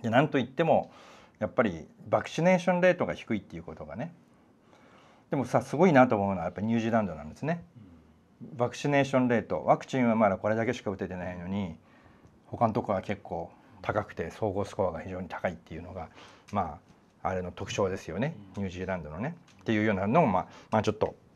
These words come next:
あの、ブルームバーグでちょっと見たので、あの、一応皆さんと、あの、共有、共有しときます。これはあの、ブルームバーグがしょっちゅう、その、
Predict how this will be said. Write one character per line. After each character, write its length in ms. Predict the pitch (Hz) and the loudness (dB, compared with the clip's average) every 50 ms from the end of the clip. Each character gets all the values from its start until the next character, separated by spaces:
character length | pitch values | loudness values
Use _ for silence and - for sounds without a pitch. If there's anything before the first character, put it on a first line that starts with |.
| - | 0
あ 100 | 131 120 | 0 2
の、 240 | 113 107 98 92 - - _ _ _ - | 2 2 0 -2 -6 -10 _ _ _ -4
ブ 120 | 120 113 117 | 0 2 4
ル 80 | 127 | 6
ー 40 | 127 127 | 6 8
ム 40 | |
バ 140 | 113 123 113 | 8 8 8
ー 20 | 101 | 8
グ 60 | 95 | 6
で 80 | 87 | 2
ち 60 | - 98 | -2 -4
ょ 20 | |
っ 40 | - | -4
と 60 | - | -2
見 120 | 101 107 | -2 -2
た 120 | - 92 87 | -2 -2 -4
の 100 | 80 82 | -2 -2
で、 220 | 98 104 82 - - - - - - - - - - - - - - - _ | -2 -2 -2 -2 -8 -16 -20 -20 -20 -20 -20 -20 -20 -20 -20 -20 -20 -8 _
あ 120 | - 104 104 | 0 2 2
の、 300 | 101 98 95 92 82 - - | 2 2 0 -2 -4 -10 -6
一 100 | - - | 0 2
応 60 | 120 110 | 2 2
皆 160 | 110 104 98 | 2 0 0
さ 100 | - 95 | -2 -4
ん 80 | 87 | -6
と、 220 | 80 85 82 - - _ _ - - _ _ _ - 107 - - - | -6 -8 -8 -10 -12 _ _ -20 -20 _ _ _ -14 -14 -14 -12 -8
あ 120 | - 107 | -6 -6
の、 100 | 92 90 | -6 -6
共 220 | - - - 107 98 | -6 -2 -2 -2 -2
有、 260 | 90 87 82 85 - - _ _ - - - - - - - _ _ | -2 -4 -8 -8 -10 -16 _ _ -20 -20 -20 -20 -20 -20 -20 _ _
共 160 | - 113 107 | 0 2 2
有 100 | 98 98 | 2 0
し 60 | - - | -4 -8
と 80 | - | -10
き 100 | - 90 | -8 -8
ま 80 | 87 85 | -10 -12
す。 160 | - - - - | -12 -14 -8 0
こ 100 | - 135 | 4 6
れ 80 | 131 127 | 8 10
は 120 | 127 127 | 10 10
あ 40 | 127 | 10
の、 180 | 123 120 117 - - - - - - _ _ - 143 - - | 8 6 4 2 -4 -18 -20 -20 -20 _ _ -16 -14 -12 -4
ブ 160 | 143 135 143 | 2 4 4
ル 60 | 147 | 6
ー 20 | 147 | 8
ム 60 | 147 | 8
バ 80 | 143 | 8
ー 20 | 135 | 8
グ 60 | 117 | 8
が 80 | 110 104 | 6 6
し 80 | - | 6
ょ 40 | 170 | 4
っ 40 | 160 - | 4 4
ち 80 | - | 2
ゅ 280 | 123 107 101 92 87 98 | 4 4 4 4 0 -4
う、 40 | 98 | -6
そ 160 | - 107 98 | -4 -4 -2
の、 420 | 90 90 87 85 82 80 76 76 | -2 -2 -4 -4 -4 -6 -8 -10